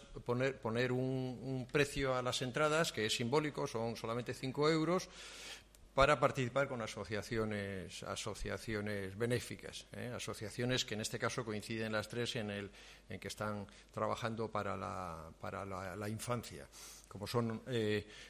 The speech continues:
eh, Asido, eh, Autismo Somos Todos y la apu, eh, que ten-,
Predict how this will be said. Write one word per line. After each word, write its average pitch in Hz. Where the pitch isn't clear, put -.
eh, 98
Asido, 127
eh, 101
Autismo 101
Somos 107
Todos 120
y 107
la 101
apu, 147
eh, 95
que 98
ten-, 95